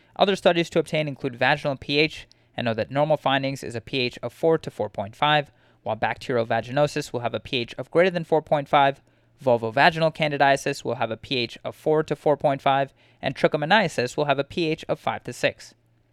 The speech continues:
So saline microscopy, that is, a wet mount of bacterial vaginosis, will show clue cells found in epithelial cells. Vulvovaginal candidiasis on wet mount will show pseudohyphae,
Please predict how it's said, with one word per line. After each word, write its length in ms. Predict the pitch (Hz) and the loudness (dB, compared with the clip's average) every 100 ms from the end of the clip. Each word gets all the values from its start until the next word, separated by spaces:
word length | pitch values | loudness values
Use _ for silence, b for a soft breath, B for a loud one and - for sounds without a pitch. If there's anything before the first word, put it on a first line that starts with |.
| b b b b b b | b b b b b b
So 140 | - 156 | -2 -2
saline 460 | - 156 147 147 | 4 4 4 0
microscopy, 800 | 135 123 - 220 - 127 110 110 - | 2 2 2 0 -2 -4 -6 -10 -4
that 160 | 123 | -2
is, 120 | 117 - | -2 -4
a 60 | 131 | -6
wet 280 | 120 214 - | 0 0 0
mount 300 | 120 120 - | -2 -4 -6
of 140 | 143 - | -8 0
bacterial 500 | 127 - 220 233 185 | 0 0 -2 0 2
vaginosis, 720 | 139 120 135 151 - 156 - | 2 2 0 0 0 -2 -2
will 100 | 143 | -2
show 300 | - 139 127 | 4 4 4
clue 260 | - 262 | -2 -6
cells 340 | 247 - 101 120 | -4 -2 -2 -2
found 320 | - 160 165 | 0 0 0
in 120 | - - | -6 -4
epithelial 560 | 151 147 175 170 139 | -4 -2 0 0 0
cells. 360 | - - - - _ _ b b b b | -2 -6 -8 -18 _ _ b b b b
Vulvovaginal 760 | 135 120 123 120 175 185 156 117 | 2 4 4 4 4 4 0 -4
candidiasis 720 | 127 113 107 104 104 127 - | -4 -4 -2 -4 -4 -4 -2
on 140 | 117 | -2
wet 180 | 113 113 | -2 -4
mount 300 | 117 107 107 - | -4 -6 -8 -6
will 80 | 131 | -4
show 180 | 120 | -2
pseudohyphae, 840 | 120 - 117 107 - 170 156 151 147 | -2 -4 -8 -4 0 2 4 2 0